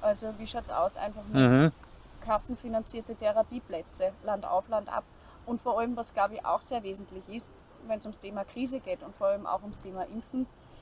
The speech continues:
Speaker 1: ähm, wo die Bundesregierung einen großen Auftrag in Wahrheit sehr verabsäumt hat.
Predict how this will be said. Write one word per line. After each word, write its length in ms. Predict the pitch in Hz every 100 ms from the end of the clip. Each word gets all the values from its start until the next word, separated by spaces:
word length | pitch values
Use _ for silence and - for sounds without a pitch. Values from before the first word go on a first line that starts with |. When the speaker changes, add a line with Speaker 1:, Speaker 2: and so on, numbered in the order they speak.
| - -
Speaker 1:
ähm, 360 | 240 214 214 214 214
wo 100 | 214
die 200 | 220 208
Bundesregierung 920 | 233 233 233 240 - 220 220 220 220
einen 160 | 208
großen 360 | 202 208 - 240
Auftrag 460 | 180 196 - 220
in 100 | 220
Wahrheit 280 | 214 202 208 -
sehr 200 | - 196
verabsäumt 640 | - - 175 - 185 196
hat. 160 | 202